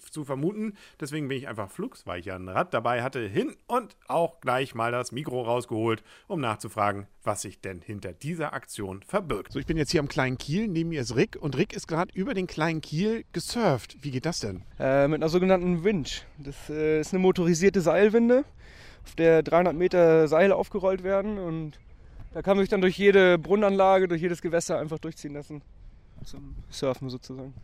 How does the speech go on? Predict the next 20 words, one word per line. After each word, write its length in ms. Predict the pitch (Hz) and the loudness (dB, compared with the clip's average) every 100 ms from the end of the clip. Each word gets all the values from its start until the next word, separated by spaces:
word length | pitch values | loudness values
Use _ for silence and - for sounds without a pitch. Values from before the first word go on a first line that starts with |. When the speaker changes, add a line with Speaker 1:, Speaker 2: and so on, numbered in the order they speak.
| - - | -14 -6
Speaker 1:
Und 160 | 139 | -4
wie 120 | 143 | -2
war 120 | 107 143 | -2 -2
es 100 | 190 | -4
jetzt 140 | 185 | -4
hier 120 | 190 | -4
auf 40 | 175 | -6
dem 80 | |
Kleinen 200 | 170 185 | -6 -6
Kiel? 300 | 185 202 233 220 185 | -4 -6 -6 -8 -6
Ging, 180 | 185 190 | -4 2
glaub 160 | 185 | 2
ich, 100 | 170 | 2
recht 160 | 175 - | 0 -2
schnell, 260 | - 165 107 | 2 2 4
oder? 140 | 131 | 2
Es 80 | 160 | 2
waren 180 | 160 151 | 0 2
wenige 240 | 170 165 | 2 0
Sekunden. 540 | 151 180 156 104 98 | 0 -2 -2 -2 -6